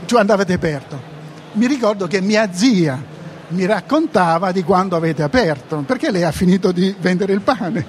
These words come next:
Eh, <laughs> allora, lei mi dice: "Sì, noi abbiamo aperto nel quarantotto". "Ah", dico, "ma allora anch'io sono antico, perché sono nato nel quarantotto".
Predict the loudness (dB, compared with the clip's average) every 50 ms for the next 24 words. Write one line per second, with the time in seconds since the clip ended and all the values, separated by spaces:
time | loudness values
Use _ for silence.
0 | -10 -16 -16 -16 -16 -16 -16 -14 -14 -14 -14 -14 -14 -10 -4 -2 2 2 4 4
1 | 4 4 4 2 0 -2 -4 -4 -4 -2 -2 0 0 0 2 0 -2 -2 -2 -8
2 | -8 -12 -10 -10 -8 -4 0 2 2 2 2 0 -4 -4 -2 0 0 2 2 0
3 | 0 0 0 0 0 2 2 0 2 2 0 0 0 0 2 2 4 4 4 2
4 | 2 4 4 6 6 4 2 0 -4 -6 -6 -6 -10 -16 -18 -18 -18 -18 -8 0
5 | 2 2 4 4 2 0 0 0 0 0 0 0 0 2 4 2 4 4 2 2
6 | 4 4 2 4 6 6 6 6 4 0 0 2 2 0 -2 -4 -6 -4 0 0
7 | 0 2 2 0 0 0 0 0 0 0 2 2 2 2 2 2 2 2 2 2
8 | 2 2 0 0 0 0 0 0 0 0 2 2 4 4 4 2 0 0 2 2
9 | 2